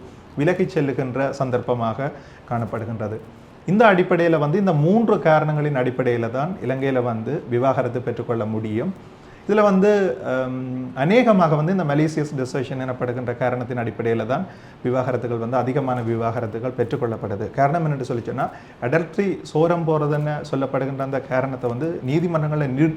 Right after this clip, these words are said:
நிரூபிக்கிறது மிக கடினமான ஒரு செயற்பாடாக இருக்குது. அ-, அதா-, அதால வந்து, அ, malicious desertion என சொல்லப்படுகின்ற இந்த மூன்றாவது கிரவுண்டின் ஊடாகத்தான், மூன்றாவது அந்த தளத்தின் ஊடாகத்தான் அதிக அளவு விவாகரத்துகள் வந்து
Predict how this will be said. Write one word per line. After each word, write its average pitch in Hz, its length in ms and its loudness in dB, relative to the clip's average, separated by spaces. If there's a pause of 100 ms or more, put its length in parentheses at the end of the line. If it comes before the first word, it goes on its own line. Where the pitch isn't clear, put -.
நிரூபிக்கிறது 143 760 2 (380)
மிக 165 180 2
கடினமான 160 600 4
ஒரு 143 260 4
செயற்பாடாக 120 560 0
இருக்குது. 110 440 -4 (160)
அ-, 123 320 -4
அதா-, 135 280 0
அதால 147 340 6
வந்து, 117 360 0 (560)
அ, 135 180 -4
malicious 202 460 4
desertion 160 420 2
என 143 140 0
சொல்லப்படுகின்ற 127 600 0
இந்த 143 140 0
மூன்றாவது 151 960 6 (340)
கிரவுண்டின் 147 500 6
ஊடாகத்தான், 123 560 0
மூன்றாவது 139 680 0 (260)
அந்த 127 140 -4
தளத்தின் 127 480 -2
ஊடாகத்தான் 117 340 -2 (120)
அதிக 170 300 4
அளவு 151 360 2
விவாகரத்துகள் 123 640 0
வந்து 107 340 -6